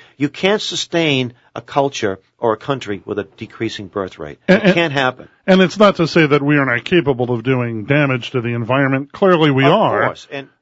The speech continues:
Speaker 2: And,
Speaker 1: well,
Speaker 2: and we need regulations along those lines. But, but it's got to be kind of, to me, a transparent sort of debate that you have when, when you're debating something that you call green.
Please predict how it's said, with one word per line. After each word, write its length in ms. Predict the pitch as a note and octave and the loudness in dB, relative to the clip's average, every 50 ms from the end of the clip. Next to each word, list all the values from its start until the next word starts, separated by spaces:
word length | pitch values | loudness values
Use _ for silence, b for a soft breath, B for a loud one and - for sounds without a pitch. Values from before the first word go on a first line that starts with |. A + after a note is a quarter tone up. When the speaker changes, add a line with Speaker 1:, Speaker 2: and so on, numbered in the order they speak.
| _ - | _ -4
Speaker 2:
And, 140 | E3+ D3+ E3 | -2 -2 -2
Speaker 1:
well, 100 | D3+ D3 | 0 2
Speaker 2:
and 120 | E3+ E3+ E3 | 2 4 4
we 100 | D#3+ E3 | 4 4
need 180 | E3 E3 D#3+ | 2 2 2
regulations 800 | C#3+ D3+ D3 C#3+ C3 C#3 C#3+ C3+ C#3 C#3 C3 - - C3 C3 B2 | 2 2 2 2 2 0 0 0 0 -2 -2 -4 -6 -6 -6 -4
along 300 | B2 C3 C3 B2+ B2+ B2 | -4 -2 -2 -2 -2 -2
those 240 | B2 A#2+ B2 A#2+ A2 | -4 -4 -4 -4 -4
lines. 340 | B2 B2+ B2+ C3+ D#3 C#3+ - | -4 -4 -2 -2 -4 -6 -6
But, 240 | F3+ D#3 D#3+ D#3 D#3 | -2 0 0 0 2
but 140 | D#3+ E3 D#3+ | 0 0 -2
it's 180 | D3+ - - | -2 -6 -8
got 260 | - F#3+ F3+ F3+ F3 | -4 -2 -2 -2 -4
to 140 | - - D#3+ | -4 -8 -6
be 400 | C#3 C#3+ C#3+ C#3+ C#3+ C#3 C3+ C3+ B2+ _ _ _ _ _ _ _ _ _ - | -4 -2 -2 -2 -2 -4 -6 -8 -10 _ _ _ _ _ _ _ _ _ -4
kind 200 | - F3 E3+ D3 | -2 0 0 0
of, 160 | C3+ B2 - | 0 -4 -6
to 140 | - - C3+ | -6 -4 0
me, 320 | C#3 E3+ F3+ D#3 C3+ C3 | 0 2 2 2 2 0
a 140 | B2+ B2 B2 | 0 -2 -2
transparent 1000 | A#2+ - - - E3+ E3 D3+ C#3 - - - - - G3+ G#3 F#3+ C#3 A#2 A#2+ _ _ | -4 -6 -2 0 2 2 2 0 -4 -6 -6 -6 -4 -2 -2 -2 -2 -4 -6 _ _
sort 280 | - - - E3 D3 C3+ | -10 -2 0 2 2 2
of 100 | C3 A2 | 0 -2
debate 360 | B2+ B2 A#2 C#3 F3 F#3+ - | -2 -6 -4 -6 -8 -8 -6
that 140 | - B2+ A#2 | -8 -8 -8
you 160 | A#2+ A#2+ A#2 | -8 -10 -8
have 400 | A2+ B2+ A#2+ A2+ A2+ A2+ A2+ _ _ _ _ _ _ _ - | -6 -6 -6 -4 -6 -6 -8 _ _ _ _ _ _ _ -4
when, 240 | C3 C#3 D3+ F3 E3 | -2 0 0 0 0
when 160 | D3 C#3+ C#3+ | -2 0 0
you're 140 | C#3 C3 B2+ | 0 -2 0
debating 500 | A#2+ B2 A#2 C#3 D#3+ D#3+ C#3+ A#2 A#2 A2+ | 0 2 2 2 2 2 -2 -4 -8 -8
something 600 | - C#3 B2 A#2 A2+ - B2+ A#2+ A#2+ A#2+ B2 B2 _ _ _ _ _ _ - | -6 -6 -6 -6 -6 -6 -6 -6 -6 -8 -10 -14 _ _ _ _ _ _ -4
that 200 | A#2+ B2+ C3 C3 | -2 0 0 0
you 140 | B2+ B2 A#2+ | -2 -6 -8
call 360 | - - - F3 F3 D#3+ C#3+ | -4 2 4 4 6 4 2
green. 640 | B2 B2 C#3 D#3+ F3+ E3+ C3+ A2+ A2+ A#2 A#2+ B2 | 2 0 -2 -2 -2 -2 -4 -6 -10 -14 -16 -16